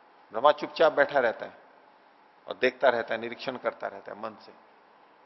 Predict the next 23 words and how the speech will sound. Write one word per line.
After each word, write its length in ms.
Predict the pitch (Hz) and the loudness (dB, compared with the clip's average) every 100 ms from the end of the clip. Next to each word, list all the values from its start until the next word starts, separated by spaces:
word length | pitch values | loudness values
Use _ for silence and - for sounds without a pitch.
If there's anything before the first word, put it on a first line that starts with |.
| _ - | _ -4
अंदर 280 | 117 120 127 | 0 0 0
ही 80 | 123 | -2
अंदर 220 | 120 120 | -6 -10
सोचता 340 | - 110 - | -10 -16 -12
रहता 240 | 104 104 104 | -12 -12 -14
है, 120 | 104 | -14
"ये 60 | |
ठीक 220 | 104 120 104 | -16 -18 -18
हुआ, 240 | 107 104 101 | -12 -12 -12
नहीं 220 | 104 101 | -16 -18
हुआ", 280 | 98 98 113 _ _ _ _ _ - | -16 -16 -16 _ _ _ _ _ -10
देखता 260 | - 139 | -8 -4
सुनता 320 | 123 139 135 | -6 -6 -2
रहता 280 | 143 139 143 | 0 0 -2
है, 60 | 139 | -6
ठीक 240 | - 139 | -6 -14
हुआ, 220 | 139 127 | -8 -6
नहीं 160 | 123 127 | -6 -10
हुआ, 140 | 123 | -12
वो 140 | 120 120 | -12 -12
चलता 320 | - 107 110 | -14 -14 -14
रहता 280 | 95 87 | -16 -18
है। 60 | - | -20